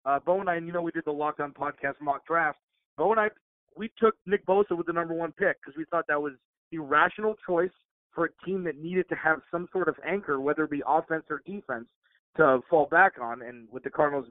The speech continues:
being defensively, um, them drafting Kyler Murray was a surprise until draft day where I was like, "Oh man, they're gonna draft Kyler Murray and everything's gonna change." So that dynamic, again, with the overcorrection of just a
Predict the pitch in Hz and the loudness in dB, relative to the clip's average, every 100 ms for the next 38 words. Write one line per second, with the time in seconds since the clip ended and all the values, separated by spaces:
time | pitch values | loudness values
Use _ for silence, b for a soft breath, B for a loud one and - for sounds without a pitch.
0 | - 135 113 - 208 220 131 117 113 113 | -8 -8 -10 -12 -10 -2 0 0 -8 -6
1 | 120 131 b b _ 135 135 127 120 - | -6 -8 b b _ 4 4 4 -8 -6
2 | 170 202 220 214 214 190 175 175 165 165 | 0 0 4 2 0 -4 -2 -2 -4 -6
3 | 165 147 143 _ _ _ _ _ - 156 | -6 -8 -12 _ _ _ _ _ -6 -2
4 | 185 175 - 175 - 202 - - 190 196 | 0 -2 -6 -10 -8 -12 -10 -2 2 4
5 | 202 208 208 151 165 _ 185 180 160 147 | 2 0 -6 -16 -16 _ -4 -4 -4 -2
6 | 156 156 156 151 143 139 127 131 127 135 | 0 0 -2 0 2 2 -2 -4 -4 -2
7 | 127 117 110 117 117 113 110 - 107 104 | -4 -4 -6 -10 -8 -8 -8 -8 -10 -10
8 | 110 107 104 127 123 117 120 117 - 113 | -16 -16 -6 -4 -4 -8 -16 -18 -14 -14
9 | - 117 104 _ _ _ _ _ _ - | -10 -10 -10 _ _ _ _ _ _ 0
10 | 165 175 202 214 202 185 185 180 151 160 | 4 6 4 2 2 0 -2 -4 -6 0
11 | 175 165 151 143 185 180 - 175 165 - | 0 0 -6 -2 -2 -4 -4 -2 -2 -4
12 | 156 139 127 _ _ b b - 202 - | -6 -6 -8 _ _ b b -2 -2 4
13 | 185 | 2